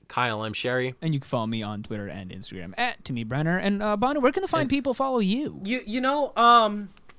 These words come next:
Speaker 3: I do have a Twitter and I do have an Instagram, and neither of them are good. But if you must insist, if you haven't already followed either, I'm Spicy Banu. That is B H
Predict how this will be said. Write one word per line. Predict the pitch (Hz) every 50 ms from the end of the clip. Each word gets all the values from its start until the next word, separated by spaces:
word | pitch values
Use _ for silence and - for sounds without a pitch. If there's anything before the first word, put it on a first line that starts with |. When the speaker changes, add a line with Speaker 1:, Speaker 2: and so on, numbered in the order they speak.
| - - -
Speaker 3:
I | - 175 190 202 214 226
do | - - 180 226 226
have | 233 233 226
a |
Twitter | - - - 240 208 160 127 113 113 -
and | 143 151 160 160
I | 165 165
do | 147 185 220
have | 202 226 220
an | 220 208
Instagram, | 185 175 - 147 135 139 127 120 117 -
and | - 147 147 139
neither | 143 165 190 214 220 220
of | 208 180
them | 220 220
are | 220 208
good. | - 175 160 135 120 117 117
But | - 214 220 151 - - -
if | 160 175 175 175
you | 190 196
must | 208 226 226 -
insist, | 233 208 - - 175 131 113 - - -
if | 156 151 175
you | 165
haven't | 151 180 208 240 233
already | 220 214 208 196 190
followed | 190 - 180 190 185 175
either, | 139 151 156 131 110 110 - - - - - - -
I'm | 131 151 160 160 147
Spicy | - - - - - 185 220 214 - - 220 190
Banu. | 147 156 156 151 139 113 107
That | 110 127 127 131
is | 131 123 117
B | 117 - 160 185 214 208
H | 165 170 185 185 - - - - -